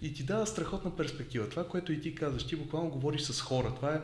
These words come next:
client-centric бизнес, който е свързан само единствено с личното преживяване на хората, личните им истории,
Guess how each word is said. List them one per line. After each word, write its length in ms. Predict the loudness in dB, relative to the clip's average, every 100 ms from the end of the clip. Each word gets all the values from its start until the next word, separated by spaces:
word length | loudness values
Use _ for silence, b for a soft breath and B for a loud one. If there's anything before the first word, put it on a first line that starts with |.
| B B B B
client-centric 880 | 0 4 4 4 4 4 4 2 -2
бизнес, 440 | 0 0 2 0 -2
който 420 | 0 -2 0 2
е 260 | 2 2 0
свързан 420 | -4 -2 -2 0
само 300 | 0 2 2
единствено 400 | 0 0 -4 -6
с 100 | -2
личното 480 | -2 2 2 2 -4
преживяване 600 | -2 -2 -2 0 0 0
на 100 | -2
хората, 400 | -2 -2 -2 -2
личните 440 | -4 -2 -2 0 0
им 120 | 2
истории, 640 | 0 0 0 2 2 0